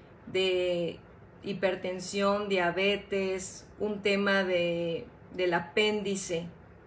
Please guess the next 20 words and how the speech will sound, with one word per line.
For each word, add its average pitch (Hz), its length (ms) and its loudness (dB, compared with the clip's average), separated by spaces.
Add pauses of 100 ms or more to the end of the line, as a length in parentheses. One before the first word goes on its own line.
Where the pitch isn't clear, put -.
(260)
con 196 220 -2
eso 269 260 -2
les 190 320 -2
da 220 300 2
para 180 220 2
el 175 240 4
hospital 196 760 0 (720)
poder 196 300 2
pagar 202 320 4
a 202 60 4
un 202 180 -2
particular, 180 800 -2
a 190 40 -2
un 196 160 0
médico, 185 560 -2 (220)
porque 185 240 -4
en 185 60 -4
los 180 180 -6
hospitales 208 680 -4
públicos 208 760 -4